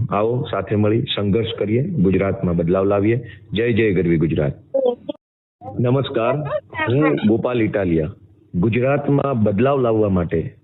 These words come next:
આમ આદમી પાર્ટીમાં જોડાવા બદલ તમારું સ્વાગત છે, તમારો આભાર વ્યક્ત કરું છું. તમારા એસ એમ એસ માં એક લિંક આવી છે, આ લિંકમાં, અ, ક્લિક કરી અને તમે આમ આદમી પાર્ટીના WhatsApp ગ્રુપમાં જોડાઈ શકો છો.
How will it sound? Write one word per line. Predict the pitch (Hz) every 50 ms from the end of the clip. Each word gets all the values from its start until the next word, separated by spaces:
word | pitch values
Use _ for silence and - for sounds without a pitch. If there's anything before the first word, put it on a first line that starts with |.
| _
આમ | - 107 120 131 127 120
આદમી | 110 107 104 107 104
પાર્ટીમાં | - - 98 98 87 - 101 95 95 90
જોડાવા | 82 78 87 95 98 107 110 113
બદલ | 107 107 107 104 117 127 139 - - - - - _ _
તમારું | 95 92 98 92 87
સ્વાગત | - - 107 113 120 123 139 131
છે, | 135 - - 156 165 147 -
તમારો | 92 90 90 90 90
આભાર | 90 92 90 117 117 107
વ્યક્ત | 95 92 87
કરું | - 87 92 87
છું. | - - 117 123 - - - - - - - - - - - -
તમારા | 101 98 101 95 98
એસ | 101 104 -
એમ | 135 131 135
એસ | 135 127 - -
માં | 135 131 127
એક | 110 104 - 107
લિંક | 101 107 120 123 113
આવી | 123 120 117 123 123 120
છે, | 113 - 123 127 131 - - -
આ | - 95
લિંકમાં, | 95 98 110 117 120 107 - 113 104 98 92 87 - - - - - - - - - _ -
અ, | 98
ક્લિક | - - 127 117 104 - -
કરી | - 113 104 95 92 95
અને | - 101 98 101
તમે | 87 101 95 101
આમ | 101 107 113 110
આદમી | 104 98 104 104
પાર્ટીના | 98 - 95 95 95 85 98 95 92 92 90 82 82 - -
WhatsApp | 85 87 104 110 - - 139 131 113
ગ્રુપમાં | 95 101 98 - - 95 92 95 107 - - 90
જોડાઈ | 82 104 107 110 110 101 92
શકો | 90 - - 87 78 - - 82 80
છો. | - 85 82